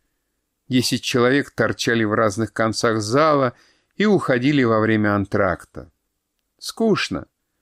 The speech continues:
Пьесу сняли с репертуара. Ким не особенно расстроился. Он ожидал чего-то подобного. Режиссер сочувствовал начинающему драматургу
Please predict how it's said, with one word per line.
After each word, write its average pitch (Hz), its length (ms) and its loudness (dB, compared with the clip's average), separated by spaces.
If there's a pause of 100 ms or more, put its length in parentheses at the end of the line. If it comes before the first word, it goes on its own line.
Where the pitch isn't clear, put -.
(460)
Пьесу 170 720 0
сняли 117 460 -2
с - 140 -4
репертуара. 92 920 -4 (1120)
Ким 117 300 2
не 135 100 4
особенно 156 640 0
расстроился. 151 920 0 (580)
Он 127 200 0
ожидал 185 480 2
чего-то 92 400 -6
подобного. 87 720 -2 (1300)
Режиссер 165 720 0
сочувствовал 165 840 -2
начинающему 101 840 -2
драматургу 95 920 -4